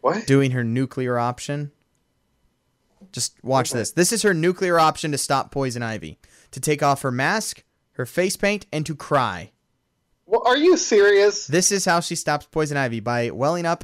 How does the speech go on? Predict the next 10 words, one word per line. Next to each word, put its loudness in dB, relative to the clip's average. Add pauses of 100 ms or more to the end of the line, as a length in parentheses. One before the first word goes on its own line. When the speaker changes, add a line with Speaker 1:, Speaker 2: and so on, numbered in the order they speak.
Speaker 2:
and -4
crying. -10 (280)
Speaker 1:
She's -4
doing 2
the 0
Puss 0
in -2
Boots? -4
Speaker 2:
Yep. 0 (1600)
Yep. 0